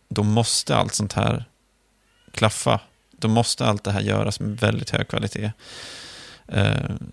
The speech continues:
så att, ehm, ja, jag, jag tror att dels man har sett fördelarna och behovet av hög kvalitet kommer, kommer kvarstå. Eh,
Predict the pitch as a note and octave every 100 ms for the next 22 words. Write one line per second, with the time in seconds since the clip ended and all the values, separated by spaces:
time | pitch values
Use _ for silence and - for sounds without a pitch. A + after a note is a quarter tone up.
0 | _ - A2 G#2 - A2+ G#2 G#2 G2+ -
1 | - _ - A#2+ B2 C3 B2 - B2+ -
2 | A#2 A2 G#2+ - - - C3 C3 - A#2+
3 | A#2 A2+ C3 - C3+ A#2+ A2+ A2+ B2 B2
4 | - A#2 - - - _ _ _ _ -
5 | _ G#2 G2+ G#2+ G2+ G#2 F#2+ G#2 G2+ G#2
6 | G#2 G#2+ G#2 G#2+ A2 A2 A#2 A#2+ - -
7 | - - - - A2 A2+ G#2+ - - -
8 | G#2+ - - - _ _ _ _ - -
9 | - - - G2+